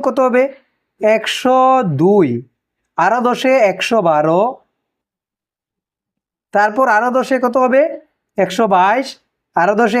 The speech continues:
একশো বত্রিশ। এভাবে তোমরা এগুলো দেখে দেখে করবে। তারপর দিয়েছে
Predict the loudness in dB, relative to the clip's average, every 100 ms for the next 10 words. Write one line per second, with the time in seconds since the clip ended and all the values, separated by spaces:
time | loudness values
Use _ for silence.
0 | -2 -4 0 2 2 0 -6 _ _ _
1 | _ _ _ _ _ _ _ _ _ _
2 | _ _ -2 0 -2 0 0 0 -4 -14
3 | _ _ _ 0 2 2 2 2 2 0
4 | -2 -2 0 -2 -2 -2 -2 -4 -4 -6
5 | -14 _ _ _ _ _ _ _ _ _
6 | _ _ _ _ _ _ _ _ _ _
7 | _ _ _ _ _ _ _ _ _ -4
8 | -2 -2 2 0 2